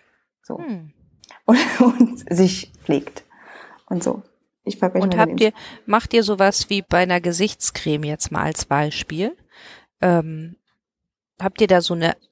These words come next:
Speaker 2: die zu eurem Alter passt? Das ist ja auch ganz stark, ne? Dann gibt's ja diese ganzen, ähm, Pflegeserien nach Alter gestaffelt, habe ich dann gerade gesehen. Wenn man dann so und so alt ist, bei
Speaker 1: Ja.
Speaker 2: Valeda ist das, glaub ich, so, dann musst du die,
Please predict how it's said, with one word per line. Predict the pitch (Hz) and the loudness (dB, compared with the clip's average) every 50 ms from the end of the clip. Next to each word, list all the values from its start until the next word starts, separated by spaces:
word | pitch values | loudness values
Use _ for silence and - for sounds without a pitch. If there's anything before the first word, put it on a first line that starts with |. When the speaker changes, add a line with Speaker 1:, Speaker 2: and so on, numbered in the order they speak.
| _ _ _ _ - - | _ _ _ _ -20 -14
Speaker 2:
die | - 180 - | -12 -10 -4
zu | - - 170 | 0 2 4
eurem | 113 165 165 160 - | 4 4 4 2 0
Alter | - 156 190 226 - - 131 | 0 0 0 0 0 0 0
passt? | - - - 156 190 254 - - - - - | 0 0 0 0 2 2 0 -4 -8 -8 -6
Das | 180 - - | -4 -4 -2
ist | 202 - - | -2 -2 0
ja | - - | 0 0
auch | 165 - - | 0 0 -2
ganz | - 139 139 151 - - | -4 -4 -2 -2 -2 -2
stark, | - - 156 131 127 139 - - | 0 0 2 2 2 0 -2 -2
ne? | 190 220 | -2 0
Dann | 240 214 175 170 | 0 0 0 -2
gibt's | - 196 - - - | -6 -8 -6 -2 0
ja | 190 175 | 0 0
diese | 165 170 165 175 165 | 0 -2 -4 -2 -2
ganzen, | 165 165 170 180 - 185 165 160 156 - - - - - - - _ - | -2 -2 -2 -2 -4 -6 -6 -8 -10 -12 -16 -16 -16 -18 -20 -16 _ -4
ähm, | - 104 165 170 156 160 165 160 156 | -2 0 0 0 0 -2 -6 -8 -10
Pflegeserien | - - - - 175 170 208 208 185 190 170 151 - - - 156 156 156 156 - 156 151 156 170 208 240 302 - _ 240 - _ | -12 -10 -8 -4 -2 0 0 2 2 2 2 2 0 -2 0 2 2 2 2 0 -2 -2 -2 -2 -2 -2 -4 -8 _ -20 -20 _
nach | - 165 180 175 - - | -6 -6 -4 -4 -2 0
Alter | - 175 220 240 - 180 151 | 2 2 2 2 2 0 0
gestaffelt, | 143 - 139 - - - 135 135 - - 147 135 135 - - 117 - _ _ | 0 0 -2 -2 0 0 -2 -2 -2 -2 -4 -4 -4 -6 -10 -12 -12 _ _
habe | - 156 151 | -8 -6 -6
ich | 151 - | -6 -2
dann | - 156 147 | -2 -4 -4
gerade | 143 147 135 135 143 139 143 | 0 2 2 2 2 0 -2
gesehen. | 143 147 139 - 147 143 139 139 | -4 -4 -4 -4 -4 -4 -4 -4
Wenn | 151 156 | -2 -2
man | 165 160 | -2 0
dann | 156 151 156 151 | 0 -2 -2 -2
so | 185 214 | 0 0
und | 233 233 226 | 0 0 0
so | - 220 - | 2 2 4
alt | - - 214 220 220 | 4 4 2 2 0
ist, | 233 226 - - | -2 -2 0 0
bei | 165 160 | 2 2
Speaker 1:
Ja. | 156 151 | 2 4
Speaker 2:
Valeda | - 147 156 151 147 170 185 175 151 | 2 2 2 2 0 0 0 0 -2
ist | - 147 - - | -2 -4 -6 -8
das, | 143 | -6
glaub | - - 139 135 139 | 0 0 0 0 0
ich, | - | -2
so, | - 147 | -2 0
dann | 143 143 160 | 2 2 2
musst | 165 175 - - | 2 -2 -2 -4
du | - | -6
die, | 156 143 151 | -4 -4 -4